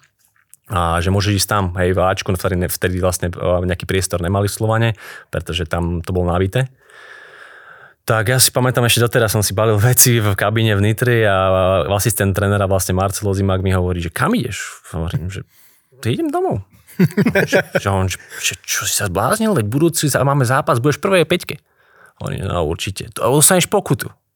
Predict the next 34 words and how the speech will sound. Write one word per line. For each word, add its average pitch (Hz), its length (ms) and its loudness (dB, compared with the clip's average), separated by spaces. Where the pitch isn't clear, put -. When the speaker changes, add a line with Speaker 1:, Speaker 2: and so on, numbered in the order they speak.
Speaker 1:
Som - 240 -4
si 92 160 -2
balil 90 240 -2
veci, 90 320 -2
išiel 90 160 -2
som, - 160 -8
išiel 87 240 -4
som 85 160 -8
na 92 80 -2
Slovan, 90 480 -2
proste - 320 -8
tam 87 80 -2
som 90 160 -6
pár 87 160 -2
týždňov 87 240 -6
trénoval, 92 400 -2
samozrejme, 90 400 -4
ako - 80 -8
žiadnu 90 240 -2
pokutu - 240 -6
som - 160 -10
nedostal, 92 400 -2
ani 92 160 -2
sa 90 80 -2
mi 87 80 -2
nikdy 90 240 0
z 85 80 0
ni-, 90 240 -2
už 92 240 0
nikdy 92 400 0
nikto 95 400 0
Speaker 2:
Mhm. 90 80 0
Speaker 1:
z, 90 80 -4
z 87 100 -4